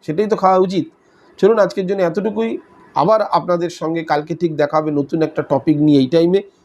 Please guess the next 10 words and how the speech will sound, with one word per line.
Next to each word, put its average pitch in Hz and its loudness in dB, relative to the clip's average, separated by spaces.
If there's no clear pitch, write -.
শুধু 160 2
এইটুকুই 180 0
বলবো, 170 -2
যারা 143 0
আসছেন 160 -4
তারা 151 2
অবশ্যই 143 0
চ্যানেলটাকে 139 2
সাবস্ক্রাইব 156 0
করে 156 2